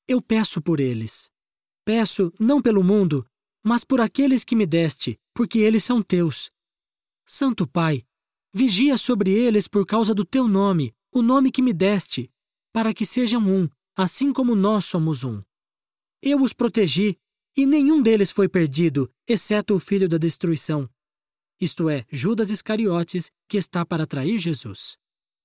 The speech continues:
João dezessete, nove a doze. Jesus continua a orar: "O mundo os odeia.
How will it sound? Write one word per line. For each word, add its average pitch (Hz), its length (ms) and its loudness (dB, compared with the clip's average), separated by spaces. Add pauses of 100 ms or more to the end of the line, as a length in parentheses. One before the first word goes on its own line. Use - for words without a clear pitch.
(260)
João 170 360 -2
dezessete, 170 760 -6 (120)
nove 180 400 -4
a 190 40 -8
doze. 110 460 -14 (960)
Jesus 240 440 -2
continua 202 580 0
a 180 60 0
orar: 139 360 -2 (760)
"O 262 100 0
mundo 220 340 2
os 220 140 2
odeia. 160 560 -2